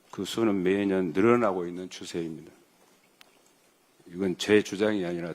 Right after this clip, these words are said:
통계를 인용한 겁니다. 섬을 보유하고 있는 일부 지자체의 경우는 상황이 더욱 심각합니다. 이천이십 년부터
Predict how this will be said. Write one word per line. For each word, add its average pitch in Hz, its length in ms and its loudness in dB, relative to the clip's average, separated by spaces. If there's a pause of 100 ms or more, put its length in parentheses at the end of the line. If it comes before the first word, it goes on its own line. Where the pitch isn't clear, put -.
통계를 123 440 0
인용한 82 400 -2
겁니다. 76 240 -16 (1300)
섬을 165 500 6
보유하고 131 500 8
있는 117 140 6
일부 110 260 2
지자체의 107 580 2
경우는 98 500 0
상황이 117 540 2
더욱 104 300 -6
심각합니다. 82 720 -6 (1080)
이천이십 120 680 2
년부터 113 760 4